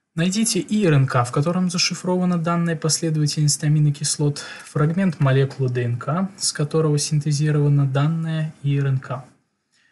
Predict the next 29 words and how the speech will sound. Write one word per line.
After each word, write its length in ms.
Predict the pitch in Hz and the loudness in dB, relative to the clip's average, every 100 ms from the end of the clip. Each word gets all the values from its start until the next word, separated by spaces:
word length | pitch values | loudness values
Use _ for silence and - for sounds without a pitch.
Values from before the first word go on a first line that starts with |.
| _ _ _ | _ _ _
Ну, 80 | |
давайте 600 | 190 147 139 139 - 135 127 - - - | -2 2 2 2 0 -2 -2 -10 -20 -8
это 220 | 131 131 | -4 -4
сделаем. 500 | 123 123 120 120 131 - _ - - | -2 -2 -2 -4 -8 -14 _ -20 -2
Значит, 280 | 135 - | 0 0
тут 160 | - 208 | -2 0
мы 140 | 160 | 2
идем 220 | 147 165 156 | 2 2 2
от 100 | 151 | 2
обратного. 580 | 139 131 117 - - - | 2 2 -2 -8 -14 -6
У 80 | 160 | -2
нас 260 | 175 - | 0 0
есть 240 | 156 147 160 | 0 -2 0
валин. 400 | 139 131 117 117 - - - _ - | 0 0 -2 -6 -12 -20 -20 _ -2
Находим 560 | 135 - 202 175 170 151 - _ - | -2 0 -2 0 -2 -6 -12 _ -4
вал. 320 | 131 117 117 - _ _ _ _ _ _ | 0 0 -4 -10 _ _ _ _ _ _
Вот 400 | 151 185 233 - - _ _ _ _ | -6 -4 -6 -10 -20 _ _ _ _
четыре 400 | - 202 180 180 - _ _ _ | -6 -2 -2 -4 -10 _ _ _
кодона. 460 | - 143 135 127 131 | -2 2 2 0 -2
Какой 420 | - - 214 156 - _ | -8 -4 -2 -4 -10 _
хотим, 500 | - 151 143 208 196 | -6 -4 -2 -4 -4
тот 200 | 175 156 | -4 0
и 40 | 147 | 2
выбираем. 540 | 143 135 131 123 123 | 2 2 0 -2 -4
То 80 | 151 | -6
есть 160 | 139 | -2
они 180 | 143 143 | 2 2
все 260 | 139 - 185 | 2 0 0
будут, 440 | 143 147 139 - | 2 2 0 -6